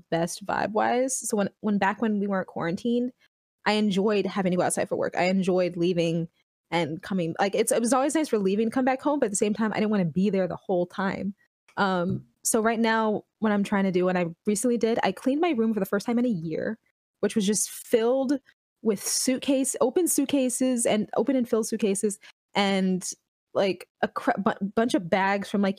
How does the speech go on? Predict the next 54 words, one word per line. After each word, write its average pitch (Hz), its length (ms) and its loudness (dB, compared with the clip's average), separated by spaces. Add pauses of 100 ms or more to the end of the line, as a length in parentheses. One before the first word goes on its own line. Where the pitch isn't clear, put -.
E 196 120 0
three 196 240 0
last 185 360 0
year, 180 220 2
or 175 40 -2
just, 185 160 -4
like, - 180 0
other 196 160 0
conventions 185 580 0
and 170 60 -4
stuff 185 180 -2
that 180 80 0
I've 170 80 -4
been 175 140 0
to. 190 80 -2
It's - 80 -6
just - 180 -4
a - 40 -20 (320)
bunch 233 140 0
of - 100 0
crap, - 400 -2
which 185 140 0
is, 180 100 -2
like, 165 200 -2
cluttering 208 580 0
my 147 80 0
room. 90 320 -4 (360)
And, 208 80 2
you 233 60 2
know, 196 260 0 (100)
people 196 220 0
always 190 280 2
talk 208 140 0
about 180 160 2
if 190 80 -4
you 190 40 0
have 185 60 -8
a - 40 -10
cluttered 214 280 0
room, 196 240 2
cluttered 214 400 0
space, 180 340 0
you - 40 -2
have 160 40 -2
a 170 80 -4
cluttered 196 240 0
mind. 165 340 0 (520)
So, 185 420 0 (580)
uh, 165 460 0
I'm 214 80 0
working 226 220 0
on 226 140 2
doing 190 260 2
that. 165 280 0